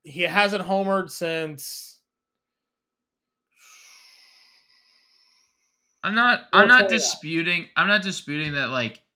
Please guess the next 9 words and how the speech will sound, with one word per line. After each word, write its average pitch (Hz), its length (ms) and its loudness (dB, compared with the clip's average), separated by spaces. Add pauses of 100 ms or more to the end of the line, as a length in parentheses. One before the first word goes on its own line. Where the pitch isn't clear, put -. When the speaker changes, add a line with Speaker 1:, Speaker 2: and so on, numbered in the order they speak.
(340)
Speaker 2:
he 156 140 -2
did 135 480 -2 (480)
peak - 600 -12 (100)
at, 151 200 -4
like, 156 200 -4
thirty 165 340 -4
home 160 260 -8
runs, 170 320 -2
but 156 260 -4